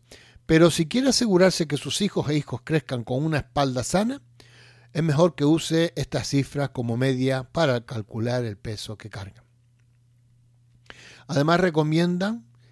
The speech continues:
en esta investigación el uso de carro incluso si se va a transportar poco peso, ya que este produce menos cambios en la cinemática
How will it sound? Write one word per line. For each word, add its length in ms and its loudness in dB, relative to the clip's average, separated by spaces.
en 100 -6
esta 160 -2
investigación 680 0
el 120 4
uso 240 2
de 160 2
carro 260 2
incluso 540 0
si 160 -8
se 120 -4
va 120 4
a 60 -4
transportar 580 -2
poco 260 -4
peso, 300 -4
ya 180 2
que 180 4
este 260 2
produce 420 2
menos 280 0
cambios 480 0
en 120 0
la 140 -2
cinemática 880 -4